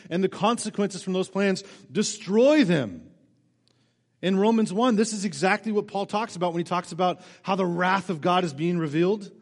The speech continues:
"For the wrath of God is revealed from heaven against all ungodliness and unrighteousness of man,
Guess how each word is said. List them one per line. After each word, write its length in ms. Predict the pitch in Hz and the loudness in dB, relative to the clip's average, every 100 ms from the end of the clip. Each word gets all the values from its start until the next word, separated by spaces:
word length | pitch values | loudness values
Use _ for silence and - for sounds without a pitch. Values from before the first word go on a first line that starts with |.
| _ _ _ _ _ _ | _ _ _ _ _ _
"For 100 | - | -2
the 100 | 185 | 0
wrath 300 | 185 208 220 | 4 4 4
of 80 | 202 | 0
God 240 | 185 190 185 | 2 4 2
is 120 | 156 | -2
revealed 360 | 160 156 190 | -4 2 2
from 160 | - 175 | 2 0
heaven 520 | 160 196 196 147 104 - - | 2 4 4 0 -2 -10 -16
against 420 | - 135 190 - - | -8 -2 0 -2 -6
all 440 | 160 202 226 233 202 | 0 4 6 4 2
ungodliness 680 | 175 175 185 175 170 165 | 2 2 2 0 -2 -2
and 80 | 170 | -2
unrighteousness 640 | 165 165 185 185 - 165 - | -2 0 0 -2 -8 -8 -8
of 120 | 139 | -4
man, 420 | 165 190 160 110 | -2 0 0 -4